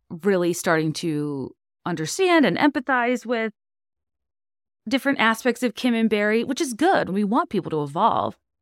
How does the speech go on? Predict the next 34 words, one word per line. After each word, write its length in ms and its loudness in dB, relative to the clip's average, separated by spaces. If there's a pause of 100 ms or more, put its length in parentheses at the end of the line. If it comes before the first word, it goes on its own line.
(440)
But 300 2
I 160 2
do 260 0
think 380 -4
you 60 -4
ca-, 340 -10
it's 260 -2
un-, 320 2 (160)
it's, 380 -2 (240)
would 180 2
not 200 6
be 180 -4
accurate 480 0
to 80 -10
talk 320 -2
about 240 0
this 160 -2
show 480 -2 (500)
without 800 0 (680)
drawing 280 2
attention 540 -2
to 160 -2
the 140 -4
very 280 2
real 220 -2
indoctrination 1120 -2
these 260 -6
kids 380 -2
were 120 -2
forced 440 -4
under 340 0
and 140 0
how 120 0
quickly 840 -4